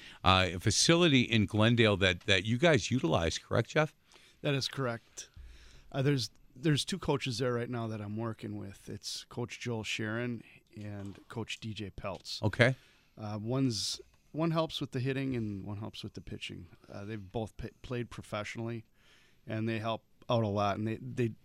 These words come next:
Speaker 2: they teach a very, a very, they're, they're very easy on the kids. It's, it's more of a, however, they, what,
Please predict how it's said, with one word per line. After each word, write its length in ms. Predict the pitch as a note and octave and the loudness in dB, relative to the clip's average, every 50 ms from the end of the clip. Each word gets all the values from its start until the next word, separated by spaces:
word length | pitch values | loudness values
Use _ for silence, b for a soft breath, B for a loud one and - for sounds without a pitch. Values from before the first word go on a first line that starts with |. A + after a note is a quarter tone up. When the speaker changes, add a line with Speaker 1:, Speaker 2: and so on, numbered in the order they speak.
| - - - - - - | -20 -20 -20 -20 -12 -4
Speaker 2:
they 160 | - B2+ A#2+ | -2 -2 -2
teach 340 | - - - E3 D#3 - - | -2 -2 -2 -2 -2 0 -2
a 40 | A2 | -2
very, 600 | F2+ F2+ G#2 A#2+ A#2+ A#2+ B2 A#2+ A#2+ A#2+ A2+ A2 - _ _ _ b b b b b b b b b b b b b b b b b - | -2 -2 0 0 2 2 2 2 0 0 -4 -6 -12 _ _ _ b b b b b b b b b b b b b b b b b -4
a 40 | C3+ | 4
very, 280 | A2 D#3 D#3+ E3+ E3+ D#3 D3 - - D3+ D#3 - | 8 10 10 10 10 6 2 -4 -8 -10 -12 -2
they're, 200 | - D3+ D#3+ D3 A#2+ A2 - - B2 - - - | 2 4 4 4 4 0 -6 -6 -6 -6 -6 -4
they're 180 | - C#3 D3 C#3 | 0 2 2 4
very 260 | A#2 B2 D3 C#3+ C3+ C3 | 4 4 4 4 4 4
easy 280 | C3+ C3 B2+ A2+ B2 C#3 | 4 2 2 2 2 0
on 100 | C3 B2 | 0 -2
the 60 | A#2 | -2
kids. 300 | - - C#3+ C3+ A#2 G#2+ | 0 0 0 0 0 0
It's, 180 | A#2 G#2+ - | -2 -4 -4
it's 200 | - G2+ - - | -4 -6 -4 -2
more 160 | A#2+ A#2+ A#2+ A#2+ | 0 2 2 2
of 100 | A2+ G#2 | 2 0
a, 300 | G2+ G2 G2 F#2+ F#2 F#2+ F#2 - - - - - - A2 - - - - _ _ _ - - - - - - | 0 -2 -2 -4 -6 -8 -12 -14 -16 -20 -18 -14 -14 -14 -14 -18 -20 -20 _ _ _ -20 -20 -20 -20 -16 -12
however, 400 | - - B2+ B2 A#2+ A2+ A2+ A2 | -4 -2 0 2 2 2 2 2
they, 220 | A2 A2 A2 G#2+ - - - - - - - - | 2 0 0 -2 -4 -10 -14 -14 -14 -14 -12 -4
what, 160 | D3+ D3 B2 | -2 -2 -2